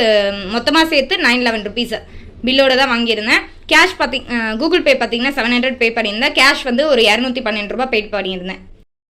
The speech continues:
என்னது பாத்தீங்கன்னா, இந்த தாலி செயின் தான். ஒரு சைடு கொஞ்சம் இந்த வருது இல்லையா, இந்த இடத்துல கரெக்டா கட் ஆயிட்டு இருந்தது.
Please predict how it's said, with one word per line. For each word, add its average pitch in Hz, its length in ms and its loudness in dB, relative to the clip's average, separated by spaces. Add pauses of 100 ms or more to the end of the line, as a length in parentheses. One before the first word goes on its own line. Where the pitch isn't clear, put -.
என்னது 277 140 -2
பாத்தீங்கன்னா, 208 480 4
இந்த 262 260 8
தாலி 247 400 6
செயின் 196 180 2
தான். 254 300 4
ஒரு 285 200 8
சைடு 294 480 8
கொஞ்சம் 240 640 6
இந்த 196 360 4
வருது 233 240 8
இல்லையா, 247 340 6
இந்த 202 280 2
இடத்துல 208 300 2
கரெக்டா 190 680 2 (360)
கட் 247 260 6
ஆயிட்டு 285 200 6
இருந்தது. 170 380 -2